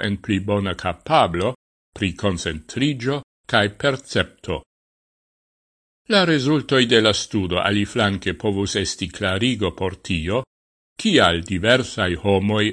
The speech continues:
rememoras malsame la saman okazintaĵon. Laŭ tio, la esplorrezultoj helpas por akceli reciprokan komprenon, precipe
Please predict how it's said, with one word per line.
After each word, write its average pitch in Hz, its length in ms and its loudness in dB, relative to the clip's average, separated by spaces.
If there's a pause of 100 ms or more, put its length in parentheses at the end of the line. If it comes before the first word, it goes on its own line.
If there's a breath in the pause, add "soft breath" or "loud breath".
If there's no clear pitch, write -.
(120)
rememoras 117 960 0
malsame 117 720 2
la 135 160 2
saman 107 500 0
okazintaĵon. 120 1200 -2 (840)
Laŭ 127 160 4 (100)
tio, 87 320 -2 (440)
la 107 200 4
esplorrezultoj 98 1500 0 (300)
helpas 117 640 0 (200)
por 98 240 0
akceli 131 720 0 (160)
reciprokan 123 1040 -2
komprenon, 95 840 -2 (720)
precipe 95 720 0